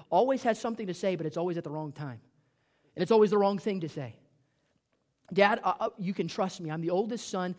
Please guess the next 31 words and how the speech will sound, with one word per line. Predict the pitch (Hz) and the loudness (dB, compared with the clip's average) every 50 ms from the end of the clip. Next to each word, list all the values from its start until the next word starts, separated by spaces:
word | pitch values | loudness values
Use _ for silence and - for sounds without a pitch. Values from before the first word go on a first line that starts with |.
| - - _ | -12 -8 _
Matter | 190 208 226 233 233 | 4 4 4 4 2
of | 202 - | 2 2
fact, | 240 208 202 - - | 2 2 2 2 0
I | 180 | -2
guarantee | 180 156 160 202 226 247 247 233 240 - 247 | 0 4 4 4 6 4 2 0 -2 0 0
you, | 208 190 | 0 2
I'm | - 156 180 233 262 | 4 4 4 4 4
gonna | 226 247 226 185 | 2 2 2 0
take | - - 214 247 226 208 | 0 0 -2 -2 2 4
Benjamin. | 214 240 247 220 247 247 240 226 - - - - | 4 4 4 2 0 0 -2 -2 -4 -8 -6 -2
You | 202 254 | 0 0
can | 254 269 233 208 | 2 2 0 -2
take | - 226 254 240 | -2 -2 -2 0
my | 226 214 226 247 | 2 2 2 2
two | 226 - - 254 226 | 0 0 -2 -4 -4
sons. | - - 254 240 247 247 208 - - - - | -2 -2 0 0 0 0 -4 -6 -12 -6 -2
And | 180 190 | -2 -2
if | 185 - - | -2 0 2
I | 190 233 | 4 4
don't | 247 247 240 214 | 4 4 2 2
bring | 214 233 220 190 | 2 2 2 2
Benjamin | 160 220 226 214 202 208 202 180 170 | 0 0 0 -2 -2 -4 -4 -4 -6
back, | 156 143 190 196 208 226 - - - - - - - - | 0 4 6 6 6 6 2 -4 -10 -20 -20 -20 -18 -6
you | - 208 | -4 -4
can | 208 - 170 170 | -2 -2 -4 -4
kill | - - 208 196 | -2 -2 -2 -2
my | 185 175 170 | -2 -2 -4
two | - - 190 | -4 -6 -10
sons." | 156 - 180 160 139 | -10 -8 -8 -10 -8
How | - 220 220 | -6 -4 -4
noble. | 185 165 160 156 151 135 127 120 104 - | -2 -2 -4 -4 -6 -8 -10 -14 -16 -20